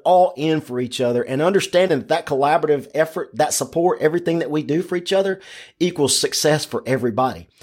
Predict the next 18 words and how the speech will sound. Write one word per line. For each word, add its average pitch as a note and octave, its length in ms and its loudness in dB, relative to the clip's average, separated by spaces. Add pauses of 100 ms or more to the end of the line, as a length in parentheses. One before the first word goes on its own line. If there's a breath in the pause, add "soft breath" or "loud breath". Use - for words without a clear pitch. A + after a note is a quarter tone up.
(260 soft breath)
Everybody F#3 560 2
on E3 140 2
our D3+ 80 4
team D3 420 0
is - 120 -10
probably C3+ 400 -2
gonna A#2 200 -2
cap G#2 340 -8
this - 200 -12
year, - 220 -20 (280 loud breath)
and C#3 120 -2
over D#3 180 4
seventy E3 400 2
percent D#3+ 300 -2
of C3+ 80 0
them A#2+ 120 -4
already A2+ 200 -2
have. G#2 360 -8